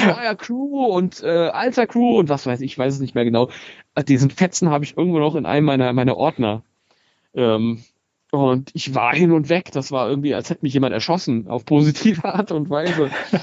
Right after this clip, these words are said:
Und, äh, d-, das Blöde war, ähm, Internet gab's aber noch nicht. Jedenfalls hatte ich Ende neunzehnhundertsiebenundneunzig noch kein Internet.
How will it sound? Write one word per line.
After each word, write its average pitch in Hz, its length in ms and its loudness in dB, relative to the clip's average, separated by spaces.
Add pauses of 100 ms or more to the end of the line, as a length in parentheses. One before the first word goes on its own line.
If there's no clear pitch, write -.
(500)
Und, 131 440 0
äh, 127 340 0 (480)
d-, 185 80 -10 (100)
das 160 160 0
Blöde 196 320 4
war, 170 360 2
ähm, 147 300 -2
Internet 202 420 0
gab's 120 280 2
aber 120 180 -4
noch 104 180 -6
nicht. 123 160 -8
Jedenfalls 135 400 -4
hatte 185 180 -4
ich 135 240 -8
Ende 160 380 2
neunzehnhundertsiebenundneunzig 151 1300 0
noch 139 140 -2
kein 127 220 0
Internet. 113 480 -2